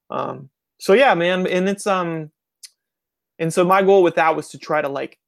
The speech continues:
help modern listeners put their brain in that place that people back then were at, where their ears weren't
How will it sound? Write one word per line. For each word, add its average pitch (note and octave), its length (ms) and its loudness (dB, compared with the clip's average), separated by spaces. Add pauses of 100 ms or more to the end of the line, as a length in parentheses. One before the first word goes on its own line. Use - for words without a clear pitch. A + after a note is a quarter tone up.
(240)
help D#3+ 300 -2
modern D3+ 400 0
listeners C#3+ 680 -8 (260)
put - 180 -6
their D3 160 0
brain D#3+ 380 0
in C#3 60 -10
that C3+ 240 -10
place C#3+ 300 -4
that C#3+ 180 -6
people D#3 260 -6
back C3+ 280 -4
then D3 280 -4 (680)
were D3 120 2
at, C#3 180 0
where C#3+ 140 -4
their D3 160 0
ears D#3+ 340 2
weren't D3+ 320 -8